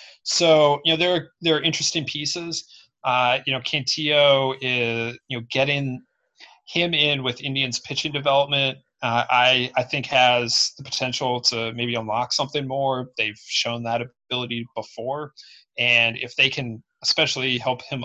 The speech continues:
unlock some velocity, uh, I think that would be, uh, a, a big deal for him. Owen Miller is a player that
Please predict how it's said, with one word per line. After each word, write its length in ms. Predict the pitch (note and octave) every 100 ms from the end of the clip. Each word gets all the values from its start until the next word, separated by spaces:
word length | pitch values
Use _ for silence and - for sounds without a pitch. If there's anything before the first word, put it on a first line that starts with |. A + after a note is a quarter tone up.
| -
unlock 280 | A#2+ A2+ A#2+
some 160 | A#2+
velocity, 760 | A2+ F#2+ G#2 B2 - E3 D#3+ E3 - - _ -
uh, 320 | B2 A#2 A#2 A#2
I 80 | B2
think 300 | - A2+ -
that 180 | A2 A2+
would 140 | A#2+ G#2+
be, 320 | A2+ G#2+ G#2+
uh, 260 | G#2 G2+ G2+ -
a, 140 | C3+ A#2+ _ A#2+
a 60 | A#2
big 160 | B2 A#2
deal 220 | C3 A#2+
for 180 | - B2
him. 420 | B2+ B2+ B2 A#2+ - - - _ -
Owen 300 | D#3 E3 C#3+
Miller 540 | C3+ C#3 C#3 C3+ B2+ -
is 300 | B2 A#2 B2
a 60 |
player 340 | A#2 B2+ A#2 A2+
that 240 | G#2+